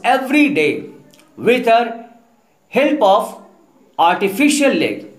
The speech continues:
ये नकली पैर की मदद से हर रोज डांस की प्रैक्टिस करने लगी। During this, she also used to have a lot of pain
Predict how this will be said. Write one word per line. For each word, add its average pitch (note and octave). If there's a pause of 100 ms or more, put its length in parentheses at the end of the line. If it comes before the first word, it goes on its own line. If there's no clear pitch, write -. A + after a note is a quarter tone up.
(720)
ये G#3+
नकली A#3+
पैर A#3
की A#3
मदद F3
से F#3+ (180)
हर C#4
रोज F#3 (320)
डांस G3
की F3+
प्रैक्टिस -
करने C3+
लगी। G#2+ (600)
During D#4+
this, G#3+ (540)
she -
also A3+ (180)
used A3+ (300)
to D#3
have G#3+ (100)
a D3+
lot C4
of A3+
pain B3